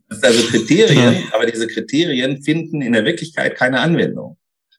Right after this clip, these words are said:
Speaker 1: Und, äh, dann haben wir das Verfahren krachend verloren, das wir nur hätten gewinnen können, wenn es rechtsstaatlich zugegangen wäre.
Speaker 2: Mhm.
Speaker 1: Äh, dann ist der Kollege zum Bundesverfassungsgericht gegangen, hat da verloren.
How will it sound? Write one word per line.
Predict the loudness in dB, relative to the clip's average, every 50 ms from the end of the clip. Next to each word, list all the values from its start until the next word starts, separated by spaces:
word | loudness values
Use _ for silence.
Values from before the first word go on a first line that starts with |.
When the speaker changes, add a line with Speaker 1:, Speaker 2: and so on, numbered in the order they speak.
| _ _ _ _ _ _
Speaker 1:
Und, | -2 0 2 2 0 0 -4 -6 -10 -6
äh, | -2 0 0 2 0 -2 -4 -8 -12 _ _ _
dann | -4 -2 -2 0
haben | 0 0 0
wir | 2
das | 2 0 -2 -2 -8 -12 -14 -12 -6 -2
Verfahren | -2 -2 0 0 0 0 0 -2 -4 -4
krachend | -4 -6 -4 -4 -4 -6 -4
verloren, | -2 -2 -2 0 2 2 2 2 0 0
das | -2 -2 -2 0
wir | 0 0 0 0 -2 -6 -12 _ _ _ -20 -20 -20 _ _ _ _ -2
nur | 0 2 2 2 2
hätten | 0 -2 0 0 2
gewinnen | 2 2 2 2 0 0
können, | 0 0 0 0 -2 -6 -10 _ -10
wenn | -6 -4 -4
es | -2 -2
rechtsstaatlich | -6 -6 -4 -4 -4 -4 -4 -4 -8 -12
zugegangen | -12 -12 -12 -10 -10 -10 -8 -8 -8 -8
wäre. | -8 -8 -8 -8 -10 -12 -6 -2
Speaker 2:
Mhm. | 2 2 4 4 2 0 -4 -8 -16 -20 -20 _ _ _
Speaker 1:
Äh, | -2 0 0 2
dann | 2 0 0 0
ist | 0 -2 -4 -4 -2 -2
der | 0 2 2 2 0 0 -2 -6 -12 _
Kollege | _ -2 0 2 2 2 2 2 2 0 0
zum | 0 -2 -2 -2
Bundesverfassungsgericht | -2 -2 -6 -6 -6 -6 -6 -4 -6 -8 -10 -8 -8 -8 -8 -8
gegangen, | -10 -10 -8 -6 -4 -4
hat | -4 -4 -4
da | -4 -4 -4
verloren. | -6 -6 -6 -6 -6 -6 -6 -4 -4 -4 -6 -8 -12